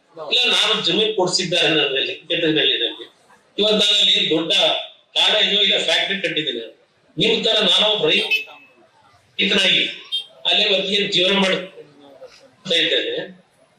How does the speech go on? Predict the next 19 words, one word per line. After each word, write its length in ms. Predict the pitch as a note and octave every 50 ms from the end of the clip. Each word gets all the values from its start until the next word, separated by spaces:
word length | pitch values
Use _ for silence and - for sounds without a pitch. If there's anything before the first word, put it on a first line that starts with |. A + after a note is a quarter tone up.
| _ _ _ _ _ _ _ -
ನನಗೆ 320 | D3+ D#3+ F#3 - - -
ಆಸ್ತಿ 640 | - - - - - - - - - - - - - -
ತಗೊಂಡಿದ್ದು 540 | F3 F3 F#3 F#3+ F#3+ F#3+ - F#3+ - G#3+
ಅಧಿಕಾರದಲ್ಲಿ 840 | G#3+ - - - - - - E3+ E3+ - - G3+ F#3 F#3 F3+ E3+ E3
ಇದ್ದಾಗ 280 | D#3+ D#3 D#3 C#3+ C3 C3
ಅಲ್ಲ. 160 | - - - - - - - - D3 E3 - F#3+ F#3 - - D#3 C3+ C3 - - _ _ _ _ _ _ _ _ _ _ _ _ _ _ _ _ - - - - D3+
ನಾನು 600 | E3 F3+ F#3 F#3 F3+ E3 D3+ - - - - -
ಸಿನಿಮಾ 240 | - E3+ F3+ G3 G3+
ರೈತನಾಗೆ 1080 | F#3+ F#3+ D#3+ D#3+ G3 G#3+ G#3+ - - - - G3+ G3+ G#3 G#3 A3 A3 A3+ - - - - - _
ಕೃಷಿ 460 | _ - F#3 G3 - - B3 A#3 A3
ವಲಯದಲ್ಲೇ 380 | G#3+ G#3 G#3 G#3 G3+ G3 G#3+ G#3+
ಇಟ್ಟಿದ್ದೇನೆ 440 | G3+ G3+ F#3+ F#3+ F3 F3 E3 D#3+
ನಾನು. 380 | D3+ C#3+ - - - - - _ _ _ _ _ _ - - -
ಆ 140 | - A3+ A3
ರೀತಿ 320 | G#3+ G#3+ - A3 G3+ F3+ E3+
ಬದುಕಿರೋ 380 | F3 F3 F3+ F3+ G3 F#3+ F3+
ನಿಮ್ 200 | F3 F3 F3 D#3+
ಜೊತೆನಲ್ಲಿ 420 | D#3 D3+ D3+ E3+ F3 E3+ D#3+ D#3+ D#3+
ನಾನು. 420 | - - - - - - -